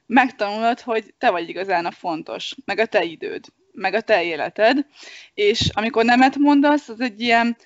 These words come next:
az csak a saját megélésünk, ahogy Fruzsi is mondta, hogy, hogy új, akkor már nem fognak szeretni, akkor már más fognak rólam gondolni, akkor ki fognak rúgni, vagy nem tudom, most mondtam ezeket a példákat, ö, de hogy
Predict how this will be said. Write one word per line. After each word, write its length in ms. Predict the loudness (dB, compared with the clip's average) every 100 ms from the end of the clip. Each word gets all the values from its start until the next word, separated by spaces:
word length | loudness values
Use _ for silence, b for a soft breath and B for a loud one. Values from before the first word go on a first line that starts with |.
| b b -4
az 160 | -4
csak 120 | -2
a 40 | -4
saját 380 | 0 4 4 4
megélésünk, 560 | 0 -2 -4 -6 -4
ahogy 140 | -2 -2
Fruzsi 340 | -4 -6 -6
is 160 | -8 -6
mondta, 380 | -4 -4 -4
hogy, 260 | -4 -4 -4 b b b b
hogy 140 | -2
új, 160 | 2 2
akkor 300 | 2 2 2
már 120 | 4
nem 100 | 2
fognak 320 | -2 -6 -8
szeretni, 460 | -6 0 0 0 -4
akkor 260 | -4 -2
már 120 | 0 0
más 220 | 0 -2
fognak 300 | -8 -10 -8
rólam 280 | -8 -6 -6
gondolni, 440 | -6 -4 -4 -4
akkor 360 | 0 0 0 -4
ki 120 | -6
fognak 420 | -2 0 0 -2
rúgni, 260 | -4 -6 -4
vagy 180 | -2 0
nem 220 | 0 -2
tudom, 260 | -2 -4 -2
most 240 | -6 -8
mondtam 300 | -10 -8 -8
ezeket 280 | -6 -6 -8
a 80 | -4
példákat, 680 | 2 4 4 4 2 0 0 B B B B
ö, 300 | B 0 0 0
de 100 | 0
hogy 340 | 0 -2 -4